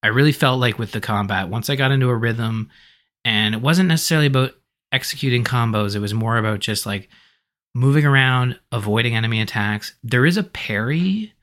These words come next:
uh, but, uh, and this will apply to some Dark Souls fans, like, I'm, it shouldn't surprise anybody at home who's listened to me talk about games before, is, like, I'm not very good at parrying. Some would say absolutely terrible at it.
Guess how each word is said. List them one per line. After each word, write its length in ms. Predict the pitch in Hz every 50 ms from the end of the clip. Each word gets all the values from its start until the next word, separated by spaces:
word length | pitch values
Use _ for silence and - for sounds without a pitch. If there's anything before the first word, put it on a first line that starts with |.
| _ _ _ _ _ _ _ _ -
uh, 460 | 117 110 107 107 104 107 104 101 101 - _ _ -
but, 560 | 127 110 - 123 113 110 110 107 - - -
uh, 240 | 131 117 110 110 113
and 140 | 82 117 123
this 140 | 123 113 -
will 160 | 123 110 107
apply 300 | 107 - - 107 101 107
to 120 | - 110 101
some 180 | - 98 95
Dark 220 | 92 101 90 92 101
Souls 360 | - - 95 90 95 - -
fans, 380 | - - - - 95 98 -
like, 220 | - 90 90 - _ _ _ -
I'm, 340 | - 135 147 170 175 - _ _ _ _ _ _ _ -
it 80 | - -
shouldn't 300 | - - 240 208 175 -
surprise 380 | - 131 - 120 113 110 107
anybody 460 | 110 107 107 117 107 101 95 98 95
at 80 | 95 95
home 280 | 92 107 104 104 101 95
who's 180 | 95 98 110
listened 320 | 95 98 - - 107 104 95
to 120 | 92 95
me 280 | 95 98 95 92 - _ _ -
talk 220 | - 104 98 104
about 160 | 98 87 87
games 240 | 92 92 92 92 107
before, 260 | 110 - - 92 92
is, 80 | 95 113
like, 160 | 101 113 127
I'm 220 | 147 180 196 190
not 360 | 170 147 131 110 101 92 - 101
very 280 | 95 98 92 90 92 92
good 220 | 90 90 85 82
at 100 | 80 -
parrying. 500 | - 104 85 78 78 80 78 78 85 113 - - _ _ _ _ _ - 494 - - _ _ _ _ -
Some 340 | - - - 269 269 247 220
would 120 | 185 143
say 560 | - - - 135 131 131 127 127 131 127 - _ _ _ _ _ _ -
absolutely 800 | 180 196 202 208 - - - 156 143 135 131 131 120 113 113
terrible 480 | 98 - - 98 82 90 - - 82 90
at 160 | - - -
it. 160 | - - -